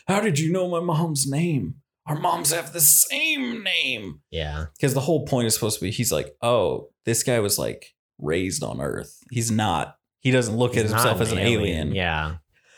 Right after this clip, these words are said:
Speaker 1: Um, but so it, the story from him killing him starts with Man of Steel and Zod coming in and going nuts 'cause
Speaker 2: Mm-hmm.
Speaker 1: it's another alien
Speaker 2: Yeah.
Speaker 1: being like, "I'm gonna conquer the Earth."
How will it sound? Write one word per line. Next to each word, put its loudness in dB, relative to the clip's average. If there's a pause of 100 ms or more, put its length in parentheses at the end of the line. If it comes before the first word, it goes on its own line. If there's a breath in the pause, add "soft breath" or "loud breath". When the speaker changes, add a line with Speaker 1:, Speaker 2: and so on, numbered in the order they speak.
(360 loud breath)
Speaker 1:
Um, 2
but 0
so 2
it, -2
the -2 (260)
story 2
from 0
him 2
killing 0
him -4
starts 0
with -2
Man 0
of 0
Steel 0 (120)
and -2
Zod 0
coming -2
in -4
and -6
going -2
nuts -4 (180)
'cause -4
Speaker 2:
Mm-hmm. 0
Speaker 1:
it's 0
another 2
alien -2 (280)
Speaker 2:
Yeah. -6 (1300)
Speaker 1:
being 2
like, 0
"I'm 0
gonna -4
conquer -4
the -4
Earth." -8